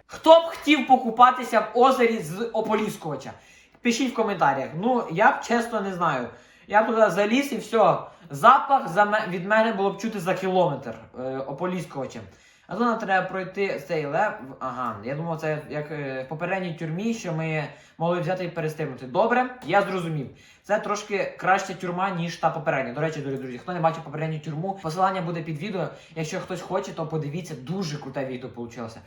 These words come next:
Повірте мені, то заходьте по ссылці та дивіться відео. Е, я вже четвертий раз просто думаю: ну зараз встигну, ну зараз встигну. Да, да, встигну, конечно, да. Заспокоїлися, давайте, ми зараз дочекаємося, поки вони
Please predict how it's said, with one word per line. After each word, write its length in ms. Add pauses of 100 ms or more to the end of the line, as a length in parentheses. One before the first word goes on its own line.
(220)
Повірте 360
мені, 200
то 380
заходьте 460
по 120
ссылці 320
та 140
дивіться 400
відео. 240 (600)
Е, 640 (720)
я 140
вже 140
четвертий 640
раз 240 (100)
просто 320
думаю: 340
ну 140
зараз 280
встигну, 300
ну 120
зараз 260
встигну. 280
Да, 340
да, 200
встигну, 540
конечно, 420 (140)
да. 280
Заспокоїлися, 800
давайте, 360
ми 200
зараз 260
дочекаємося, 800
поки 240
вони 360